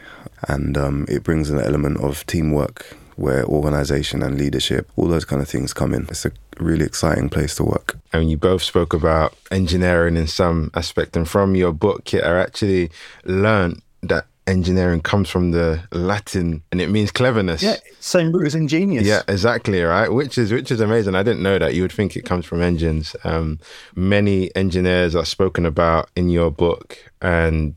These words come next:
Speaker 2: everyone describes how rewarding it can be to see their work in practice.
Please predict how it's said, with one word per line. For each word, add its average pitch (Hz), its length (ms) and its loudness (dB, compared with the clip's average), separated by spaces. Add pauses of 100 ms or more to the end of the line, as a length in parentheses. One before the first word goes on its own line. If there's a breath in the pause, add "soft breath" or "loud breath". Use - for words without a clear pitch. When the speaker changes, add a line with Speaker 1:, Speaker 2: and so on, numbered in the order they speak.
(260)
Speaker 2:
everyone 85 420 2
describes 85 540 0
how 85 180 2
rewarding 85 480 2
it - 140 -4
can 90 260 0
be 90 180 2
to 95 120 -4
see 95 200 -2
their 85 400 2
work 87 360 0
in 87 80 0
practice. - 560 -4